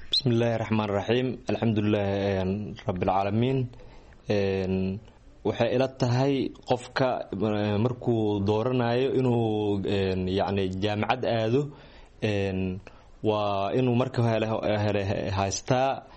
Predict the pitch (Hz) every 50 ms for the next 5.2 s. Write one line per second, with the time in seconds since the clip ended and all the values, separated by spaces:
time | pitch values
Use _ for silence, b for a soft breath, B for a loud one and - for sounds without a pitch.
0 | B B B - - 107 104 104 98 98 98 98 95 - 117 113 120 127 135 127
1 | 110 107 107 113 120 - - 107 98 - - 101 - 87 - - b b b b
2 | b b b b - - - 113 120 139 143 147 147 139 131 127 139 131 120 127
3 | 131 123 120 - - 120 117 123 139 135 - 135 123 117 113 117 - - - 139
4 | 127 131 127 - 127 120 - 117 117 120 131 127 123 123 123 131 143 143 135 131
5 | 135 156 175